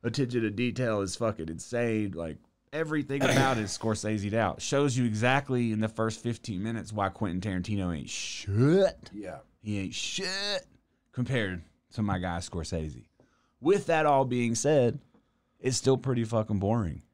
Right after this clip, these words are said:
Speaker 1: Like, I was just, I watched it with my mom, and even my mom, who can watch grass grow, was like, "Jesus, when is this gonna fucking end?"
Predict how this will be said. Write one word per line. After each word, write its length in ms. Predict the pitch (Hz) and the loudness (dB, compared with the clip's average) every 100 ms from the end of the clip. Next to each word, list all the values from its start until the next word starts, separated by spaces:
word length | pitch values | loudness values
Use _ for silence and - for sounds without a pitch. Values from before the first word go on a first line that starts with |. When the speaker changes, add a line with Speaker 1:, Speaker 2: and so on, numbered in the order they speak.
| - | -4
Speaker 1:
Like, 140 | 98 | 0
I 120 | 107 | 2
was 220 | 117 113 - | 2 0 -4
just, 340 | 113 107 - | -6 -6 -2
I 60 | 107 | 2
watched 320 | 117 127 127 | 4 2 0
it 20 | |
with 140 | 110 | 0
my 120 | 101 95 | 2 2
mom, 360 | 90 113 85 | 4 4 2
and 80 | 78 | 0
even 200 | 92 104 | 0 2
my 120 | 92 82 | 2 2
mom, 380 | 85 101 87 | 2 2 2
who 80 | 85 | 0
can 220 | 87 85 | -4 -2
watch 260 | 82 82 - | 0 0 -2
grass 320 | 92 104 110 | -4 -2 -4
grow, 300 | - 57 60 | -6 -8 -8
was 200 | - - | -8 -12
like, 220 | - - | -12 -16
"Jesus, 400 | - 113 101 85 | -12 -8 -8 -8
when 140 | 85 98 | -6 -6
is 80 | 104 | -6
this 100 | 92 | -6
gonna 160 | 87 | -8
fucking 400 | 82 101 95 87 | -4 -4 -2 -4
end?" 340 | 76 101 85 | -2 -2 -2